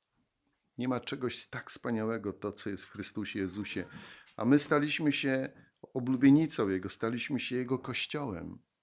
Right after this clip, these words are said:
Jakież to szczęście być Jego Kościołem. Jakież to szczęście być w gronie ludzi, którzy są częścią samego Chrystusa.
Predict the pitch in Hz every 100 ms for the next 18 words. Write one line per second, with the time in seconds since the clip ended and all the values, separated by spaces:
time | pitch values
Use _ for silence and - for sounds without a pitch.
0 | - - _ _ _ _ _ _ _ _
1 | _ 113 - 127 - 117 - - 123 98
2 | - 85 82 92 90 87 - 98 90 90
3 | 87 87 - - 78 82 85 _ _ _
4 | _ - - _ - - - - 139 -
5 | 151 147 143 143 117 131 113 101 123 147
6 | 135 120 135 139 123 - 131 120 120 120
7 | - 131 123 123 131 127 - - 117 -
8 | 110 110 120 113 - - - 92 87 87
9 | 85